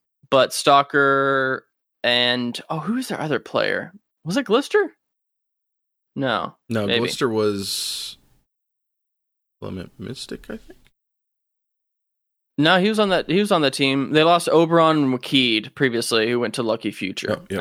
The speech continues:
Speaker 1: Okay. Um, but yeah, they lost their support line, and then one of their key D P S talents didn't quite do as good recently. And then T one,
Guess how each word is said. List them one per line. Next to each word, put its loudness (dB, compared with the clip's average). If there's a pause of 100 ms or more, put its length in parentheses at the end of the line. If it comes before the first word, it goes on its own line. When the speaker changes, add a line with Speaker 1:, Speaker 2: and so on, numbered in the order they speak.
(120)
Speaker 1:
Okay. -4 (1040)
Um, 2
but 2
yeah, 6
they 4
lost 2
their 2
support -2
line, 0
and 0
then 0
one 0
of -4
their 2
key -6
D -4
P -2
S -2
talents -2 (100)
didn't -4
quite -4
do -2
as -2
good -8
recently. 0
And 2
then 2
T -2
one, 2